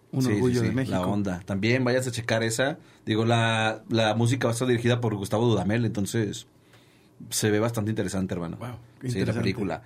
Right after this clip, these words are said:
Speaker 1: ¿Qué más, maestro?
Speaker 2: Los premios Oscar alcanzan la audiencia más baja de su historia.
Speaker 1: Eso, eso, ese es un tema que nos alcanza como de
Speaker 2: <laughs>
Speaker 1: tres horas, pero,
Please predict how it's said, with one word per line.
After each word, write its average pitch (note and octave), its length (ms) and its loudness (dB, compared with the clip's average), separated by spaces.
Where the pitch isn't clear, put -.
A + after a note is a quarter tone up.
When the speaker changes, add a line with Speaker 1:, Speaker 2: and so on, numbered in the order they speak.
Speaker 1:
¿Qué E3 100 4
más, F3+ 200 6
maestro? D3 400 0
Speaker 2:
Los C3 140 2
premios E3+ 300 4
Oscar F3+ 340 6
alcanzan D3+ 440 2
la D3+ 60 4
audiencia C3+ 480 2
más C#3+ 180 2
baja C3+ 240 2
de C3 100 2
su A#2 120 -2
historia. G2+ 360 0
Speaker 1:
Eso, A2+ 380 4
eso, A3+ 480 0
ese B3 220 2
es - 80 2
un B3+ 120 2
tema - 200 6
que - 80 -2
nos - 120 2
alcanza C#3 360 4
como C3 180 2
de D3 260 4
Speaker 2:
<laughs> - 20 -4
Speaker 1:
tres F3+ 220 2
horas, G#3+ 260 2
pero, D3+ 260 2